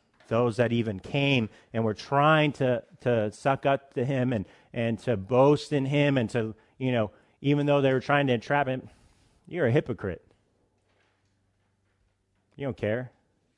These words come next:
The religious people at the time that thought they were all high and mighty, "You guys are corpses.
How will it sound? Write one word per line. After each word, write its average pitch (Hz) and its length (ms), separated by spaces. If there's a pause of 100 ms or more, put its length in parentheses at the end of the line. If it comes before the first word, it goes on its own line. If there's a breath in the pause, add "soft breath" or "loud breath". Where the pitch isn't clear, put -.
(540)
The 123 60
religious 139 360
people 151 300
at 143 100
the 127 60
time 156 320
that 123 120
thought 143 260
they 147 80
were 131 140
all 143 260
high 143 260
and 147 100
mighty, 143 400 (4000 soft breath)
"You 156 60
guys 120 220
are 80 80
corpses. - 960